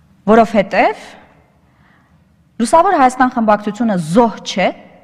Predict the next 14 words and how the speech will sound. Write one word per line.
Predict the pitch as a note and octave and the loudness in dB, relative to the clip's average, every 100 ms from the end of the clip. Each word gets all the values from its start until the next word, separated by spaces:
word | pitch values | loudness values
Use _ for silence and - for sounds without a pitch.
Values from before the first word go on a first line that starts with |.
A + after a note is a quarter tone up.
| _ _ _ _ - | _ _ _ _ -12
ինչպես | - G3 G3 | -6 -6 -2
իրենք | G3 G3 | -4 -2
փորձում | G3+ F#3+ G#3 F#3+ | -4 -4 -2 -2
են | F3+ | 0
պնդել | F3+ F3 E3+ F3 | -2 0 -2 0
պարբերաբար | E3 E3 D#3+ D3+ D#3+ C#3+ D3+ - - _ - | 0 0 0 2 2 0 -4 -14 -20 _ -2
հայտարարություններով | E3+ F3 E3 E3 - E3 E3 G3 F#3+ - - F3 | 0 2 0 0 -6 -4 2 2 2 -12 -12 -6
և | E3 | -2
առանձին | E3+ E3+ F#3 E3 | -2 -2 -4 -6
պատգամավորների | D#3 F3 E3 D#3+ D#3+ E3 F3+ F3 | -4 -2 -2 -2 -2 -2 -2 -2
հայտարարություններով, | C#3+ D3+ D3+ - - - F3 C#4 - - _ _ _ - - - | -4 -6 -10 -12 -14 -8 -6 -6 -12 -20 _ _ _ -20 -8 -4
Լուսավոր | A#3 E4 G#4 D4 | 2 4 4 2
Հայաստան | B3+ C4 C#4+ C4+ | 0 2 -2 0
խմբակցությունը | A#3+ A3+ A3 A3 - A3 E3+ | 0 0 -2 -12 -6 -4 -2